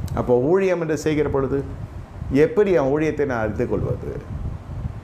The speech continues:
இதிலெல்லாம் கர்த்தர் நடைபட கிருபை செய்வார். ஒரு செருப்பு பார்த்துக்கிற ஊழியமா இருக்கும் சிலது. சில இடங்களிலே இப்படியெல்லாம் ஊழியங்கள் இருக்கிறது, அதனால சொல்றேன். ஒரு ஆலயம் என்று வந்தால்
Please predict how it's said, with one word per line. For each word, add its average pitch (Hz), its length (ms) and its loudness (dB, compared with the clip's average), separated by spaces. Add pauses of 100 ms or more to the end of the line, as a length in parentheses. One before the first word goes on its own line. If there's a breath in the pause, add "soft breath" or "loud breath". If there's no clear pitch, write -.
(420)
இதிலெல்லாம் 175 640 4
கர்த்தர் 185 300 2
நடைபட 175 460 4
கிருபை 165 280 0
செய்வார். 143 600 -2 (1200 loud breath)
ஒரு 127 180 4
செருப்பு 156 420 2
பார்த்துக்கிற 135 260 0
ஊழியமா 135 360 2
இருக்கும் 123 280 0 (100)
சிலது. 123 240 2
சில 139 260 2
இடங்களிலே 147 420 2
இப்படியெல்லாம் 139 340 2
ஊழியங்கள் 139 340 2
இருக்கிறது, 139 320 0
அதனால 120 240 2
சொல்றேன். 104 360 -2 (400)
ஒரு 113 140 2
ஆலயம் 139 340 4
என்று 117 180 -2
வந்தால் 113 360 0